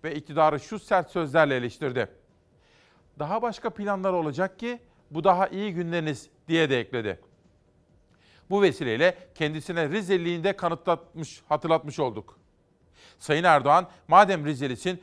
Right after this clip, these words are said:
o zaman Rize'ye sahip çıkacaksın. Rize'nin gelini hemşerilerine sahip çıktı diye kızıyorsun. Buradan ilan ediyorum. Sahip çıkmaya devam edeceğim. Köpürsen de, tehditler savursan da hiç kusura bakma,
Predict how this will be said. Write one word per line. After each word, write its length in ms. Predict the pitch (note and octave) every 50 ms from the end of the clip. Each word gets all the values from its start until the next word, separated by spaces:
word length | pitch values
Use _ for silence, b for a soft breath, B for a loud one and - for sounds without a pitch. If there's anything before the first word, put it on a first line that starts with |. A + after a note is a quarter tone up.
| b b b
o 140 | - F3+ E3
zaman 260 | F#3 F3 E3 C#3+ C3
Rize'ye 380 | C#3+ F3+ E3+ C3 D#3+ D3+ C#3+
sahip 300 | C3 - D3+ C#3+ D3 -
çıkacaksın. 560 | - - D3+ C3+ A2+ C#3+ C#3 - - D#3+ B2 - b b b b b
Rize'nin 440 | E3+ G3 D3+ C3 F3 D3+ C3+ C3 B2+
gelini 440 | A2+ C#3+ C#3 C3 B2+ C#3+ E3+ F3+ E3+ b b b
hemşerilerine 680 | - D#3 C#3+ B2+ - E3 D#3+ C#3+ D3 D3 C#3+ C#3+ D#3+ D#3
sahip 360 | - - D#3+ D#3+ D#3+ D3 -
çıktı 280 | - - - D3+ B2
diye 160 | B2 D#3+ E3+ E3+
kızıyorsun. 520 | - C#3 B2 D3+ D3 C3 - - B2 F#2+ - _ _ _ _ _ b b b b b b b -
Buradan 380 | E3+ E3+ D#3+ C#3+ E3 F3+ F3+ -
ilan 320 | D3 C#3+ C#3+ D3 D3 D3
ediyorum. 400 | C#3 C3+ B2 C3 B2+ A#2+ A2+ G2 - b b b
Sahip 360 | b - - D3+ D#3 D#3+ D#3 -
çıkmaya 360 | - - - C#3+ D#3 E3 C#3
devam 300 | D3+ D3 D#3+ D#3+ D3+ C#3+
edeceğim. 360 | C3 A#2+ A2 B2 C3 A#2+ A2 b b b b b
Köpürsen 600 | - D#3 - - D#3 C3+ - - F#3 F#3 G3 F3+
de, 80 | G3 F#3 F#3
tehditler 440 | - E3+ D3 - C#3+ B2+ F3+ D#3+ D3
savursan 520 | - - D3+ D3 D3 - - D#3 C#3 C3+
da 180 | F3 F#3 F#3 B B B B
hiç 160 | B G#3 - -
kusura 360 | - F3 - - D3+ C#3 C3
bakma, 400 | D#3 E3+ - - C#3 D#3 F3